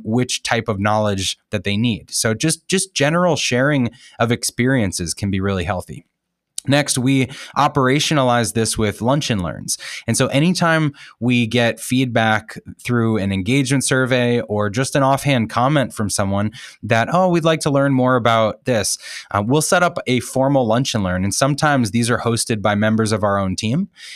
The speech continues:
and they're just diving deep into a specific department. And sometimes they're for kind of extracurriculars. Like, for instance, we did a goal setting workshop, and I saw that a lot of members of the team were really interested in paying off debt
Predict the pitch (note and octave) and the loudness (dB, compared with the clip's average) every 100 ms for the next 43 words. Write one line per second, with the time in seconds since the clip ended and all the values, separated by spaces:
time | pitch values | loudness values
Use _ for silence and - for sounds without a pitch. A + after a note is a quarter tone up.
0 | - A#2 A#2 A2+ G#2+ A2 G#2+ G#2 G2+ - | -8 -2 2 2 2 0 0 -2 -4 0
1 | A2 A2+ A#2 G#2+ G2+ A#2+ - A2 G#2 - | 0 0 0 -2 -2 -2 0 -2 -2 -2
2 | G#2+ G2 - G#2 - G2+ F#2 F#2 - - | -2 -2 -4 -4 -4 -4 -6 -4 -4 0
3 | D#3 F3 - - - - B2+ B2 D3+ F3 | 0 -2 -6 -20 -20 -4 -2 0 0 0
4 | F3+ F#3 F3+ C3+ C#3 C3+ C3+ - C#3 C3+ | 2 2 2 0 0 2 0 0 0 4
5 | C3 C3 B2+ - C#3 C3 C#3 - C#3+ - | 4 2 2 0 2 2 0 -2 -4 -2
6 | C3 E3 A#2 D#2 - - - A#2+ A2 C3 | -4 -4 -6 -8 -8 -8 -2 -2 0 0
7 | C#3 C#3 B2+ A2+ - - - - B2+ C#3+ | 0 0 -2 -2 -6 -14 -12 -2 0 2
8 | C3+ G2+ A2 B2+ - B2+ A#2 G#2 A2 - | 0 2 2 2 2 2 2 2 0 0
9 | A2+ G#2+ A#2+ - A2+ G#2+ - A#2 A#2 G#2 | 0 0 -2 -2 0 2 2 2 2 2
10 | G2+ G#2 A2+ A#2 A2+ A#2 A#2 A2 G2 F#2 | 2 2 2 2 2 2 0 -2 -4 -4
11 | A#2 A#2+ D3 C#3+ - - A#2 B2 C3+ C3 | -2 0 -2 -4 -10 -6 -2 0 2 2
12 | B2 B2+ - A#2+ G#2+ F#2+ - A#2+ B2 A#2 | 0 -4 -4 -2 -2 -2 -2 0 2 2
13 | G#2+ - G#2+ F#2+ - | 0 -2 -2 -2 -4